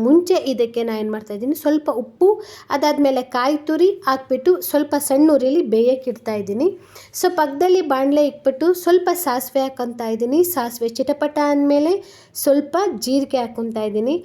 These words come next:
ಅಂದರೆ ಒಂದು ಟೇಬಲ್ ಸ್ಪೂನು ಜೀರಿಗೆ, ಅಲ್ಲಿ ಎರಡು ಸ್ಪೂನ್ ಹಾಕಿದೆ, ಅದು ಮೇ-, ಇದಾಗಿದೆ. ಅದಾದಮೇಲೆ ತುರಿದ ಶುಂಠಿ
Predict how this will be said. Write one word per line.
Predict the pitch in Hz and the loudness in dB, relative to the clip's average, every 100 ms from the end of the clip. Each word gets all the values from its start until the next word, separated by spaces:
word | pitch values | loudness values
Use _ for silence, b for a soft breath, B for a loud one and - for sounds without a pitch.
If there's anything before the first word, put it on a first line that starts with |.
| B B | B B
ಅಂದರೆ | 247 269 277 220 | -4 -2 0 0
ಒಂದು | 247 285 294 | 0 0 2
ಟೇಬಲ್ | 247 226 233 | 2 0 -6
ಸ್ಪೂನು | - 208 214 339 359 - _ 220 185 | -6 -4 0 0 -2 -10 _ -14 -4
ಜೀರಿಗೆ, | 226 220 233 294 262 | -2 -2 -2 -4 -4
ಅಲ್ಲಿ | 233 214 | -2 -2
ಎರಡು | 208 240 | -2 -4
ಸ್ಪೂನ್ | - 277 254 | -2 0 0
ಹಾಕಿದೆ, | 233 233 220 302 | -4 -4 -2 -4
ಅದು | 233 | -2
ಮೇ-, | 220 214 | 0 0
ಇದಾಗಿದೆ. | 202 226 208 202 285 B B B 294 | -2 -4 -4 -6 -8 B B B -2
ಅದಾದಮೇಲೆ | 294 330 359 339 349 392 - | 0 0 2 4 4 2 0
ತುರಿದ | 285 294 302 - | 0 2 -2 -2
ಶುಂಠಿ | 247 233 214 | -2 -2 -4